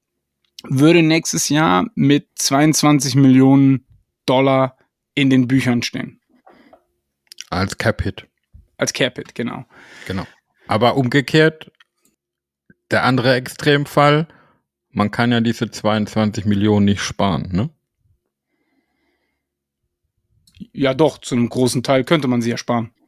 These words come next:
Speaker 2: Ja, sechzehn kann man sparen, wenn man ihn cutten würde.
Speaker 1: Ja,
Speaker 2: So.
Speaker 1: das wären
Speaker 2: Immer noch eine
Speaker 1: sechzehn.
Speaker 2: schöne Zahl, aber, ne, eine andere Zahl wie zweiundzwanzig.
Speaker 1: Ja, gut, es wären dann sechs Millionen Dead Money und du hättest halt sechzehn Millionen wieder frei.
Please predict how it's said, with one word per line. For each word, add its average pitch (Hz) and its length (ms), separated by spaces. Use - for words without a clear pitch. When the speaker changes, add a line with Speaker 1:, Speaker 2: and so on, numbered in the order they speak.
Speaker 2:
Ja, 82 220
sechzehn - 580
kann - 160
man 87 160
sparen, 85 500
wenn 87 140
man 87 160
ihn 85 320
cutten 87 400
würde. 85 360
Speaker 1:
Ja, 214 500
Speaker 2:
So. - 120
Speaker 1:
das - 220
wären 127 240
Speaker 2:
Immer 120 180
noch 165 180
eine 196 120
Speaker 1:
sechzehn. 180 180
Speaker 2:
schöne 180 260
Zahl, 175 520
aber, 135 600
ne, 151 240
eine 127 140
andere 127 300
Zahl 120 300
wie 117 60
zweiundzwanzig. - 880
Speaker 1:
Ja, 117 180
gut, 135 320
es - 140
wären 131 180
dann 127 160
sechs 127 240
Millionen 131 360
Dead 131 180
Money 156 400
und 135 220
du 135 80
hättest 131 280
halt 135 140
sechzehn 139 320
Millionen 139 380
wieder 131 180
frei. 120 380